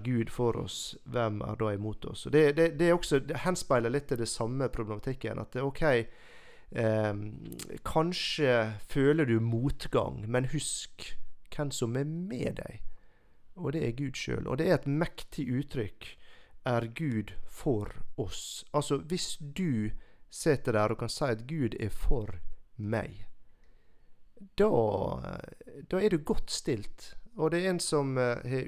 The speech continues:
uttrykt det sånn at, eh, eh, en person med Gud er alltid en majoritet.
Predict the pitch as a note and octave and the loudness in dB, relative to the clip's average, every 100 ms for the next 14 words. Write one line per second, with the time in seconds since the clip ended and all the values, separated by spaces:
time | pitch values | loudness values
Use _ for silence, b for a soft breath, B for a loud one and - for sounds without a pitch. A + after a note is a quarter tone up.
0 | D#3+ - A#2 A2+ - A#2 C#3+ A2+ A2 - | -2 -2 -4 -4 -4 -2 0 0 -2 -4
1 | A2+ - - - A#2+ A2 G2+ - - - | -4 -4 -10 -2 2 2 0 -6 -10 -10
2 | - - - - B B B B B B | -20 -20 -20 -18 B B B B B B
3 | - G#2 G2 - - - - F3+ B2+ A2 | -8 -6 -4 -8 -14 -8 4 6 6 4
4 | G#2 - - A#2 D#3 D#3 F#3 D3+ - C#3 | 4 6 8 6 4 2 2 8 10 10
5 | D#3 D#3 C#3+ E3 G3 - - - - - | 8 8 8 4 4 6 6 4 -12 -8
6 | - B2 C#3+ - A#2+ G#2+ G#2 G#2 G#2 - | -2 2 2 2 0 0 0 0 -2 0
7 | - - - | -2 -4 -12